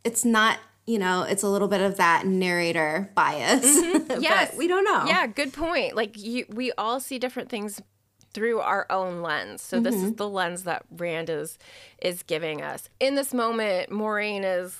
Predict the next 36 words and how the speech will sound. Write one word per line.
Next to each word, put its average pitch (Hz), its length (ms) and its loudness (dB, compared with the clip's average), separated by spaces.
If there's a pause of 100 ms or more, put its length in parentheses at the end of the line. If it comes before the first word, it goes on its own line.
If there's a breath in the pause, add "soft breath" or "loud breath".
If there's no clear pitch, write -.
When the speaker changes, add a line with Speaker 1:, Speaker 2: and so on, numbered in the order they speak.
(120)
Speaker 2:
lying 190 420 -2
on 185 180 -4
the 180 100 -6
ground. 180 580 0
She 185 360 -6
is 180 380 -6
wounded 208 720 -2
and 185 360 -6
weak, 202 520 -4
but - 160 -2
she's 214 300 -4
still 190 340 -2
part 185 280 -2
of 165 80 -4
the 175 100 -4
conversation, 175 720 -6
of 165 140 -8
course. 165 400 -2 (320 loud breath)
And 196 180 -2
she 233 160 -6
mentions 220 560 -2
that 208 160 -4
she 240 200 -4
had 320 320 -2
her 330 120 -8
suspicions 240 760 -6
about 202 280 -2
Rand, 185 320 -4
but 202 140 -6
no 254 240 -2
proof. 160 420 -4 (380 loud breath)
And 202 420 2 (300 loud breath)
it 190 80 -2
was 202 260 -4
the - 80 -4
coin. 226 560 -2